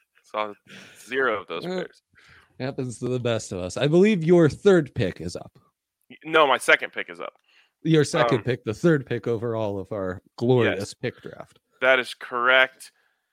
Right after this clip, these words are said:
Speaker 1: Oh, man, I just have to go with the easiest one on the board. It, it, it's gonna
Speaker 2: Oof.
Speaker 1: hit. It's the worst
Speaker 2: Yeah,
Speaker 1: odds, but I, it
Speaker 2: right.
Speaker 1: just, it's there,
Speaker 2: Right.
Speaker 1: and so you have to take Koopy Cuppy anytime
Speaker 2: Totally.
Speaker 1: touchdown.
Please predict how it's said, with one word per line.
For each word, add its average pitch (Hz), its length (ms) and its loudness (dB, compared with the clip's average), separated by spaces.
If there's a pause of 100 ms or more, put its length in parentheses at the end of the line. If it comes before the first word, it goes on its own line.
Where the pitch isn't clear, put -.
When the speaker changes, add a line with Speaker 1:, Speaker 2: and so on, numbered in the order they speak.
(1080)
Speaker 1:
Oh, 170 420 6
man, 135 420 2
I 131 140 4
just 202 220 -2
have 131 480 2
to 123 100 -8
go 107 320 -4
with 107 100 -6
the - 140 -18
easiest 101 480 -16
one 98 160 -6
on 98 80 -8
the 98 80 -14
board. 95 540 -8 (160)
It, 98 180 -8 (300)
it, - 180 -18
it's - 160 -14
gonna 127 220 0
Speaker 2:
Oof. 113 40 -2
Speaker 1:
hit. 123 280 6
It's - 100 -20
the 98 140 -16
worst 113 260 -4
Speaker 2:
Yeah, 113 60 2
Speaker 1:
odds, 113 340 4
but 95 320 -8
I, 98 60 -4
it 98 40 -6
Speaker 2:
right. 95 160 -8
Speaker 1:
just, 90 300 -12
it's 90 280 -14
there, 104 260 -2
Speaker 2:
Right. 76 160 -12
Speaker 1:
and 85 140 -16
so - 100 -12
you 92 160 -10
have 107 160 0
to - 100 -20
take 98 240 -10
Koopy 98 240 -18
Cuppy 98 420 -10 (480)
anytime 110 420 -2
Speaker 2:
Totally. 104 180 -4
Speaker 1:
touchdown. 101 640 -4